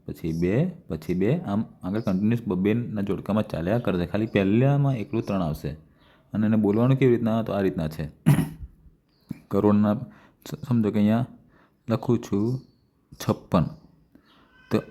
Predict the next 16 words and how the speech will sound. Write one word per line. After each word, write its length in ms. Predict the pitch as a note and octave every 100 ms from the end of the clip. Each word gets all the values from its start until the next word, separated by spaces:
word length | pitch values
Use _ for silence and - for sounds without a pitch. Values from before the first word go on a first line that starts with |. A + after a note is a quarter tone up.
| -
અહીંયા 280 | - G#2 A2
સ્થાનમાં 320 | - A2 A#2+
કેટલા 160 | C3 A#2+
છે? 120 | G#2+ -
કરોડના 320 | G#2+ A2+ A#2+
સ્થાનમાં 280 | - A#2 B2+
કેટલા? 180 | A#2+ -
છપ્પન. 260 | - G#2 F2+
છપ્પન 360 | - C#2+ -
કરોડ 240 | G#2+ G2 F2+
બોલાશે. 420 | E2 D#2 - - - _ _ _ _ -
પછી 220 | G#2 A#2
અહીંયા 200 | A2 A2
લખું 200 | A2 A2
છું 220 | - A#2 C#3 - - _ -
ચૌદ. 320 | - F#2+ D2+